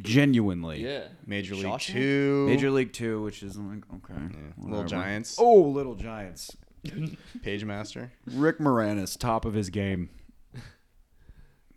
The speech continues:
Speaker 1: Oh, Three Ninjas Strike Back?
Speaker 2: Mm.
Speaker 1: Man, this is a great year.
Speaker 3: My Girl Two?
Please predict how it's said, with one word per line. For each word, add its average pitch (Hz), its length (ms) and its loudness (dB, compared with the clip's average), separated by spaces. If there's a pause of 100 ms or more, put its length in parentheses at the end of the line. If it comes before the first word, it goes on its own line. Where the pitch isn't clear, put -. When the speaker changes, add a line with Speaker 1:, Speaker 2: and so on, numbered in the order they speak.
(120)
Speaker 1:
Oh, 127 160 2
Three 131 280 -2
Ninjas 135 300 -2
Strike 104 500 -4
Back? 95 380 -6 (220)
Speaker 2:
Mm. 117 300 -6 (1900)
Speaker 1:
Man, 78 360 -8
this 156 180 -6
is 107 80 -8
a 98 60 -6
great 85 280 -8
year. 71 180 -10
Speaker 3:
My 87 240 -6
Girl 117 220 -4
Two? 139 380 -12